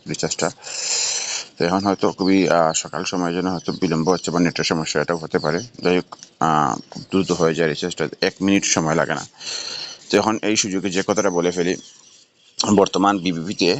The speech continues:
আপনার, আহ, তারা একটা ভর্তুকি দিচ্ছে নতুন সদস্যদের জন্য। আহ, যারা আপনার ভিআইপি ওয়ান অ্যাক্টিভ করবে, আহ, তা-, তারা যেখানে, আহ, দুই হাজার টাকা বা সতেরোশো টাকা তিন দিন কাজ করার পর,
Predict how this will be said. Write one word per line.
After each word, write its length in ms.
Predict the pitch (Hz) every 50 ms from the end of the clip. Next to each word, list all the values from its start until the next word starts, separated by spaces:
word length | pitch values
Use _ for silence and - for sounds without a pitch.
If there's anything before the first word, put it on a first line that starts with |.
| -
আপনার, 420 | - - - - 85 85 82 82 76 - -
আহ, 280 | 76 76 76 80 73 - -
তারা 280 | - 82 82 80 78 71 - - - - -
একটা 140 | - 85 85
ভর্তুকি 380 | 95 117 107 - 120 92 87
দিচ্ছে 200 | 80 76 - -
নতুন 220 | 76 78 76 85 80
সদস্যদের 480 | - 76 - 73 - 80 76 76 73
জন্য। 280 | 71 67 76 87 120 147 - - - - - - - - -
আহ, 140 | 82 82 85
যারা 300 | 80 90 82 92 98 98
আপনার 320 | 92 - - 90 92 90
ভিআইপি 500 | 80 92 92 90 92 90 - 95 95 92
ওয়ান 380 | 82 85 90 98 104 113 110 - -
অ্যাক্টিভ 320 | 92 - - - 98 82 - -
করবে, 360 | - 76 71 67 80 98 120
আহ, 1000 | 147 - - - - - - - - - - - - - - 82 82 82 92 95
তা-, 200 | 95 98 - - -
তারা 300 | 98 92 95 98 95 98
যেখানে, 440 | 85 95 95 - 95 98 98 101 - - - -
আহ, 140 | 85 85
দুই 140 | 82 80 95
হাজার 240 | 101 104 98 104 98 - _
টাকা 260 | 101 95 - 95 92
বা 120 | 85 90 -
সতেরোশো 420 | - 113 101 - - - 113 98
টাকা 300 | 92 87 82 - 82 95
তিন 220 | - - 107 104
দিন 200 | 101 107 98 104
কাজ 300 | - - - 90 95 -
করার 200 | - 98 98 87
পর, 240 | - - 95 98 -